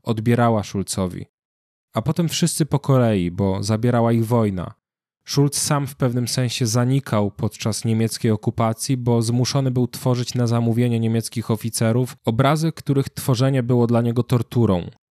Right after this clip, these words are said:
Utracił więc swobodę twórczą, ale też swoją twórczość, bo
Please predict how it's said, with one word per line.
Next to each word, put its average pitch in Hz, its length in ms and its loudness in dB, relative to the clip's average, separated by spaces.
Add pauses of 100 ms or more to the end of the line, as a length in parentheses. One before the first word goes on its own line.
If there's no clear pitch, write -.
(640)
Utracił 160 480 2
więc 120 280 0
swobodę 131 560 0
twórczą, 156 640 -2 (140)
ale 127 240 0
też 143 260 0
swoją 143 420 0
twórczość, 120 720 -2
bo 104 340 0